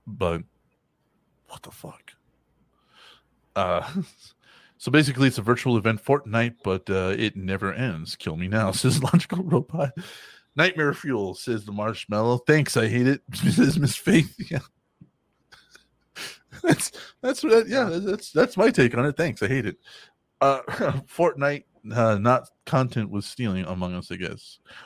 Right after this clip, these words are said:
Not content with stealing Among Us. I don't think this is Fortnite. I think this is just something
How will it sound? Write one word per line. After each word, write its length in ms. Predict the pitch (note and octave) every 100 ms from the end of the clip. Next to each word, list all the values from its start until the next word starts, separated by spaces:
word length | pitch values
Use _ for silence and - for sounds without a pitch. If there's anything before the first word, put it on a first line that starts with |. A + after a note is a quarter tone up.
| -
Not 180 | C#3 C3+
content 720 | C3+ A#2 - E3 F#2+ - _ -
with 160 | F#2+
stealing 600 | - - G#2+ E2+ D2+ F#2+ -
Among 280 | F#2 E2+ E2
Us. 320 | E2+ - - - - - - _
I 80 | -
don't 180 | B3+ C4
think 140 | B3+
this 180 | A#3 F#3
is 100 | C#3+
Fortnite. 600 | - - F#3+ F#3+ E2+ E2
I 100 | F#2
think 280 | G2 F3+ F3
this 140 | D3
is 440 | C3 G#2 F#2+ - -
just 240 | - C#3+ -
something 600 | C#3+ C#3+ B2 G2+ F2+